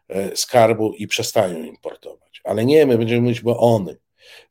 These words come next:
Teraz będziemy mówić, bo one nie zapewniają,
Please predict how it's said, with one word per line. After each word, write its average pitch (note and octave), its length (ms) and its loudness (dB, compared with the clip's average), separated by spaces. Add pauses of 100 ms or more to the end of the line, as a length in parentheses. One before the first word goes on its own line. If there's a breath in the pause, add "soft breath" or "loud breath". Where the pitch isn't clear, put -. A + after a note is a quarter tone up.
(120)
Teraz C3 260 6
będziemy B2 280 -2
mówić, A#2+ 280 -2
bo A2 240 0
one C#3 580 6
nie A#2+ 480 -2 (160)
zapewniają, A2 1040 -4